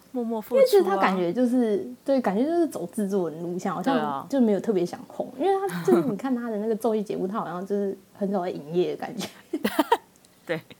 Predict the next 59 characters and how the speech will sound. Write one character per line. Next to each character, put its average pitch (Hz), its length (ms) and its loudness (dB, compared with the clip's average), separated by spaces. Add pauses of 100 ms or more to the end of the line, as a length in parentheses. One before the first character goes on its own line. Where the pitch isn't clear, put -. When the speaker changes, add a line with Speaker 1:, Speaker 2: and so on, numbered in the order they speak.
(240)
Speaker 2:
<laughs> - 360 -8
就 427 140 4
感 220 160 6
觉 233 80 4
好 214 60 4
像 214 80 4
每 180 140 0
天 190 120 0
都 214 160 0
很 190 160 0
想 185 100 -4
睡 160 300 -4
觉。 - 160 -4 (680)
<laughs> - 760 -20
总 240 160 4
而 277 40 6
言 302 140 4
之， 302 100 0
就 302 120 0
是 285 80 0
我 190 200 4
喜 196 200 -6
欢 180 100 -2
任 220 140 0
炫 208 160 0
植 196 80 -8
的 - 60 -12
原 170 160 -10
因， 196 80 -8
是 208 120 -8
因 202 60 -2
为 196 100 -2
其 190 180 -14
实 190 220 -6 (300)
B 285 100 -2
two 254 140 2
B 233 120 2
的 190 80 2
歌 208 220 -2
大 202 180 -8
部 202 140 -2
分 190 180 -2
是 190 200 -4
任 196 180 -2
炫 185 220 -6
植 - 120 -16
跟 208 460 -10 (200)
郑 185 220 -4
义 190 80 -2
勋 226 400 -12 (160)
做 - 160 -8 (120)
的， 247 220 -8
然 202 100 -6
后 190 80 -4
少 170 160 -4
部 196 100 -2
分 196 180 -2
是 190 100 -4
敏 190 140 -6